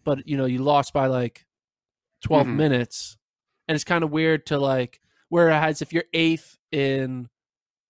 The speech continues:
Speaker 1: like, a five K, you're only losing by, like,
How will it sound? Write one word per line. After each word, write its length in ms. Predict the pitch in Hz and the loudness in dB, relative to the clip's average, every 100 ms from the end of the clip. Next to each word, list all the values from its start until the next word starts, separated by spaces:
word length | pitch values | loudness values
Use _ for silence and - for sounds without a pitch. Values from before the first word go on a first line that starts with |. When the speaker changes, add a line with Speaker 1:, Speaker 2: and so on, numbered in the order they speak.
| _ - | _ -8
Speaker 1:
like, 440 | 127 120 117 - _ _ _ _ - | -4 -4 -6 -14 _ _ _ _ -18
a 80 | |
five 420 | - - 170 170 - | -8 0 2 0 -2
K, 220 | 143 135 | -2 0
you're 240 | 135 135 | 0 0
only 200 | 139 135 | -2 -4
losing 320 | 135 135 135 135 | -4 -4 -4 -2
by, 160 | 131 | -2
like, 420 | 127 120 117 - | 0 -4 -6 -10